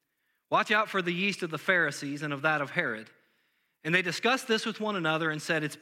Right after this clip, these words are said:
because we have no bread.'" Aware of their discussion, Jesus asked them,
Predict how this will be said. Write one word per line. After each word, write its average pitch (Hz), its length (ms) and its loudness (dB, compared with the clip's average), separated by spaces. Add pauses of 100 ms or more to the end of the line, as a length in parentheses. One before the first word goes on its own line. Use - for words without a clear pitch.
(160)
because 185 260 -2
we 180 100 0
have 151 140 4
no 147 120 -4
bread.'" 127 400 -2 (800)
Aware 185 260 2
of 233 100 -2
their 226 120 2
discussion, 175 560 0
Jesus 185 380 -4
asked 147 320 0
them, 127 300 -10